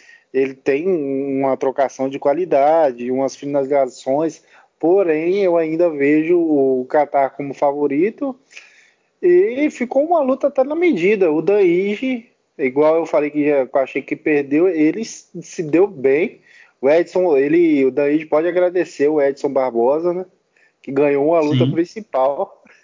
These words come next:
Speaker 2: Sim,
Speaker 1: Muito
Speaker 2: eu acho.
Speaker 1: obrigado. Muito obrigado, Edson Barbosa. Conheci, é, conseguiu a luta principal, cara, depois do Garfinho.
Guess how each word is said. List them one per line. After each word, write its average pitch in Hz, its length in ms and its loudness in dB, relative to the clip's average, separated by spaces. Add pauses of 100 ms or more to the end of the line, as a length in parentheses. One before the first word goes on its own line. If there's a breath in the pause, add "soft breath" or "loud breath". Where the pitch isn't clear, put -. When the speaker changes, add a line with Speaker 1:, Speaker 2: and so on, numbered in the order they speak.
(160 soft breath)
Speaker 2:
Sim, 135 800 -2
Speaker 1:
Muito 135 160 4
Speaker 2:
eu - 20 4
acho. 131 60 0
Speaker 1:
obrigado. 143 720 0 (480 loud breath)
Muito 214 380 0
obrigado, 143 520 2
Edson 127 280 0
Barbosa. 123 560 0
Conheci, 139 520 -2
é, 135 360 2
conseguiu 139 580 -2
a 156 120 6
luta 156 180 -4
principal, 139 600 -2
cara, 117 440 -2 (480)
depois 135 400 0
do 139 100 0
Garfinho. 127 540 -2